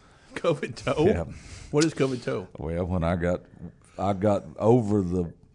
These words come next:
Speaker 2: pneumonia and everything, then my, my blisters break out on my feet, my
Speaker 1: Really?
Speaker 2: toes, yeah. And I, like, I hadn't been walking, I've been laid up.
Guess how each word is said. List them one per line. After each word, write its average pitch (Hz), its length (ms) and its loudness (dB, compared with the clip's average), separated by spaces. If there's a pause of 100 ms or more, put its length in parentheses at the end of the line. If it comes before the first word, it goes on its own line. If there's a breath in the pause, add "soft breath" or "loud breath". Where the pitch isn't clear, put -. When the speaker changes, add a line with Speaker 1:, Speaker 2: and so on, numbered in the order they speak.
Speaker 2:
pneumonia 107 800 4
and 87 180 -2
everything, 95 540 -2
then 104 180 0
my, 104 220 -2 (140)
my 92 120 -6
blisters 107 460 0
break 90 260 -4
out 82 160 -2
on 78 160 -4
my 71 60 -8
feet, 71 300 -8 (220)
my 147 100 -4
Speaker 1:
Really? 139 140 0
Speaker 2:
toes, 76 260 -6
yeah. 98 180 -2 (1080 soft breath)
And - 80 -4
I, 82 60 0
like, 92 200 2
I 90 80 0
hadn't 113 160 2
been 110 140 4
walking, 110 340 4
I've 85 80 -4
been 98 140 0
laid 110 200 4
up. 139 300 2